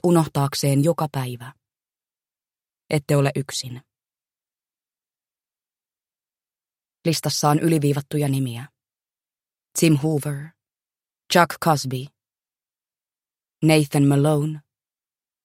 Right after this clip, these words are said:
Jeremy Hoyt. Niin monta nimeä vielä jäljellä. Einstein sanoi, "Heikot kostavat, vahvat antavat anteeksi, älykkäät eivät välitä."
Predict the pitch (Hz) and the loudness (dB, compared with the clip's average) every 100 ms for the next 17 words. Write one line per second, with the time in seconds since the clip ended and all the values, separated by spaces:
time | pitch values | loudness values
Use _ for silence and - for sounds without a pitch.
0 | _ 151 170 160 151 143 139 123 - - | _ 4 6 8 6 2 -4 -8 -18 -20
1 | _ _ _ _ _ _ _ _ _ _ | _ _ _ _ _ _ _ _ _ _
2 | _ _ _ _ _ _ _ - 160 147 | _ _ _ _ _ _ _ -2 2 4
3 | 147 143 143 147 135 139 143 143 143 120 | 4 2 2 2 0 0 -2 0 -2 -6
4 | 123 147 - _ _ _ _ _ _ _ | -12 -16 -20 _ _ _ _ _ _ _
5 | _ _ _ _ _ _ _ _ - 156 | _ _ _ _ _ _ _ _ 0 2
6 | 156 - 147 143 - 139 127 147 160 _ | 4 2 0 0 0 -4 -4 -10 -14 _
7 | _ _ _ _ _ - 165 147 139 - | _ _ _ _ _ 2 2 2 -2 -4
8 | 143 - 123 135 _ _ _ _ _ _ | -6 -8 -12 -12 _ _ _ _ _ _
9 | 170 180 165 143 160 156 143 143 156 135 | 2 2 2 -2 0 0 -2 -2 -2 -2
10 | 123 117 - 139 _ _ _ _ _ _ | -4 -10 -12 -14 _ _ _ _ _ _
11 | _ _ - 151 139 - 135 139 156 143 | _ _ 0 2 2 -2 -4 0 -2 -2
12 | 143 139 123 - | -2 -4 -4 -14